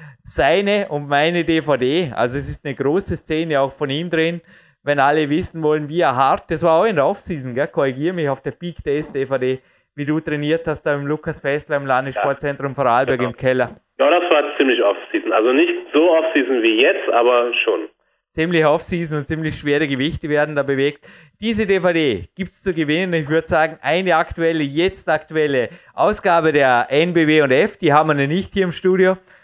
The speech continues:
Speaker 1: Wäre leicht übertrieben, wenn er wie ein Breitenstein fast ein Jahr voraus arbeiten würde. Aber die kriegen wir bis dahin rein, die gehört nicht dazu zum Preis. Und die Gewinnfrage ist definitiv schwer genug. Es gab ein Workout,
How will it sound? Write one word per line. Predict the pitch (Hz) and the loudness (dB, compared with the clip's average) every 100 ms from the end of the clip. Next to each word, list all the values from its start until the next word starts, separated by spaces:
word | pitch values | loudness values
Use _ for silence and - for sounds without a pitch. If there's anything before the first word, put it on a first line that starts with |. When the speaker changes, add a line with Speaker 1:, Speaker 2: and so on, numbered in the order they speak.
| _ | _
Speaker 1:
Wäre | - 139 | 0 4
leicht | 139 143 180 | 6 4 2
übertrieben, | 160 139 131 139 165 | -2 0 0 0 0
wenn | 147 | 0
er | 139 | 2
wie | 139 | 4
ein | 139 139 | 2 2
Breitenstein | 135 139 151 - 143 139 | 0 0 -2 -4 -2 0
fast | 139 - | -4 -4
ein | 131 | 0
Jahr | 120 135 | 2 2
voraus | 139 123 110 139 - - | 2 2 2 2 -4 -4
arbeiten | 117 139 135 135 127 | 0 2 2 0 -2
würde. | 127 147 170 - - - | 0 2 2 -2 -4 -2
Aber | - 135 | 0 0
die | 143 | 0
kriegen | - 185 208 | 2 2 4
wir | 170 | 0
bis | 135 - | -2 -2
dahin | 139 147 147 | 2 2 2
rein, | 123 123 165 | 2 2 2
die | 151 | -2
gehört | 131 135 151 | 2 2 2
nicht | 143 127 | -4 -6
dazu | - 180 | -6 -10
zum | 180 160 | -10 -4
Preis. | 139 127 135 - - 175 - | 2 2 2 -4 -20 -16 -6
Und | 151 | 0
die | 165 | 2
Gewinnfrage | 165 180 170 151 147 | 2 2 4 4 2
ist | 139 | 0
definitiv | 151 147 143 139 139 | -2 -2 -6 -6 -10
schwer | - 127 135 | -4 0 2
genug. | 131 135 131 | 0 -4 -6
Es | 123 | -4
gab | 147 165 196 | 2 2 2
ein | 170 | 0
Workout, | 139 147 156 127 107 - | 4 2 2 2 2 0